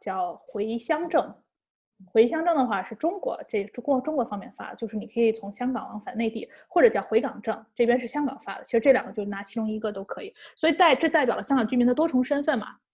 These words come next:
就是一个是他们是，哎，这个B N O，我是英国海外居民，这个是他们一个历史性的身份。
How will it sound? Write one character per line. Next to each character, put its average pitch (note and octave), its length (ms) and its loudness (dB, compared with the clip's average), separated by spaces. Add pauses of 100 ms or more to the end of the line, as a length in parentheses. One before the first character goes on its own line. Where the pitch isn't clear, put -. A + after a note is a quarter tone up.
就 A#3 100 -4
是 A3+ 120 -2
一 B3 160 -2
个 D4+ 120 6
是 C#4 140 -2
他 B3+ 160 0
们 B3 100 2
是， A#3 200 2
哎， G#3 280 -2 (280)
这 B3 80 2
个 - 20 0
B C4 120 2
N C#4 120 4
O， C#4+ 100 2
我 A3+ 140 2
是 A3 320 2
英 C4 160 2
国 G#3 280 0
海 - 200 -16
外 A#3 100 0
居 A#3+ 160 -2
民， A3+ 300 -2
这 B3 100 -8
个 A3 160 -4
是 A3 260 0
他 A3+ 140 -10
们 A3 120 -2
一 G#3+ 60 -4
个 A3+ 60 -2
历 C4 140 0
史 - 80 -8
性 A3 160 -8
的 G#3 80 -14
身 G#3 160 -14
份。 - 160 -16